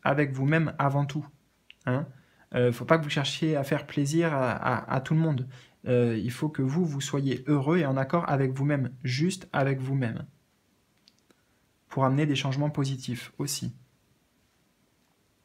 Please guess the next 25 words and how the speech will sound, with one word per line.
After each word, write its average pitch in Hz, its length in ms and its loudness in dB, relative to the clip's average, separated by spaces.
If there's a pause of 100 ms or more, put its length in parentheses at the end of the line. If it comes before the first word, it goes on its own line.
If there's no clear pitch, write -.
(3250)
La 143 160 2
carte 226 180 4
des 170 100 4
déplacements 165 800 2
ici 160 320 0
va 143 140 2
juste 175 320 -2
me 147 200 0
parler 143 600 2
de, 139 180 0
du 127 160 -2
fait 143 220 -2
que - 80 -4
oui, 147 180 2
pour 151 140 -4
certains, 147 320 -2
peut-être 147 300 -4
il 147 40 -2
y - 0 -
a 135 40 -2
des 127 100 2
voyages, 135 760 2 (120)
des 135 100 -2
voyages 131 480 0
importants. 143 720 0